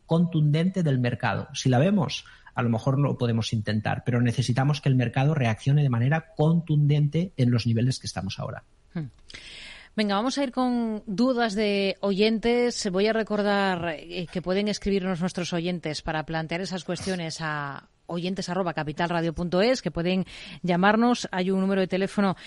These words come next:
Speaker 2: que tenemos a su disposición, que es el noventa y uno, dos ocho tres, treinta y tres treinta y tres y que también nos pueden dejar notas de audio, en este caso a través de WhatsApp, en el seis ocho siete, cero cincuenta,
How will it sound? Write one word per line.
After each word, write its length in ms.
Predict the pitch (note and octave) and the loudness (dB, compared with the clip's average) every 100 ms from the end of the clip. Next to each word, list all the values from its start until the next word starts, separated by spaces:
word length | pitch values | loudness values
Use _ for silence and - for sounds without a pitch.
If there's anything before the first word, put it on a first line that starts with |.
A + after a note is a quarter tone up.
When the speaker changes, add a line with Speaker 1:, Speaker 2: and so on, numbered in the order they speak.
| - - | -20 -6
Speaker 2:
que 100 | F3+ | -2
tenemos 440 | F#3 F#3+ F#3+ F3 | 2 2 0 0
a 320 | F#3+ F3+ F3 F3 | 0 2 2 0
su 140 | - | 2
disposición, 720 | F#3 - G3 E3 G3 C#4 A#3+ | 2 2 -2 0 0 0 -2
que 100 | F3+ | -2
es 220 | F3+ - G3+ | -4 -2 0
el 360 | F#3 F3+ F3+ - | 2 2 -2 0
noventa 540 | G#3 G#3 G3+ G3+ F#3+ | 2 4 4 2 2
y 100 | G3+ | 2
uno, 300 | A#3+ G3 D3 G3 | 2 2 0 -2
dos 360 | F#3+ G#3 G#3 | 2 2 2
ocho 200 | G#3+ G#3 | 0 -2
tres, 240 | G#3 A#3 - | -2 -4 -2
treinta 280 | F3+ D#3+ | -4 -2
y 60 | D#3 | -4
tres 200 | F3 F#3 | -4 -4
treinta 260 | G#3 G#3 G#3+ | -2 -2 -2
y 60 | |
tres 320 | G#3+ A#3+ C4 | -2 -2 0
y 40 | F3+ | -2
que 40 | |
también 240 | D#3+ E3 F3+ | -4 -4 -4
nos 120 | F3 | -4
pueden 240 | F#3+ F#3+ | -4 -2
dejar 340 | F#3 F#3 F#3+ - - - - - | -2 0 -2 -2 -12 -18 -14 -4
notas 420 | F#3 G3 G#3 G3 | 2 2 4 4
de 140 | G3 | 6
audio, 280 | F#3+ G#3 G#3 | 6 6 4
en 60 | A3 | 2
este 200 | - E3+ | 0 -2
caso 240 | E3 G3+ | -2 -2
a 20 | |
través 220 | F3 F3 E3+ | -2 -2 0
de 100 | F3 | 0
WhatsApp, 500 | F#3 - G#3+ A#3 - - - - - - | 0 0 0 0 -2 -16 -18 -20 -20 0
en 160 | A3 | 4
el 160 | G3+ G3 | 4 4
seis 280 | - A#3 A#3+ | 4 2 4
ocho 180 | A#3 G#3+ | 0 2
siete, 240 | A3+ A3 | 0 -2
cero 220 | G#3+ G#3 G3+ | 0 0 2
cincuenta, 760 | G3+ F3+ F#3+ F3+ F#3 F3+ E3+ | 0 -2 -2 -2 0 0 -2